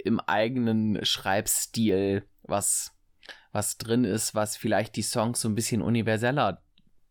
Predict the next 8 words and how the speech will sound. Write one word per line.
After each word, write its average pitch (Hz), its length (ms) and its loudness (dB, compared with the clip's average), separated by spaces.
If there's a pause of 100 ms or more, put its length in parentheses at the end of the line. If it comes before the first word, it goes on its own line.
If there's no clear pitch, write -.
(380)
erscheinen 82 560 -2
lässt, 82 560 0
ne? 90 140 0
Und 95 100 2
ich - 100 -2
finde, 104 200 -2
gerade 101 340 -4
Paddys 117 600 -2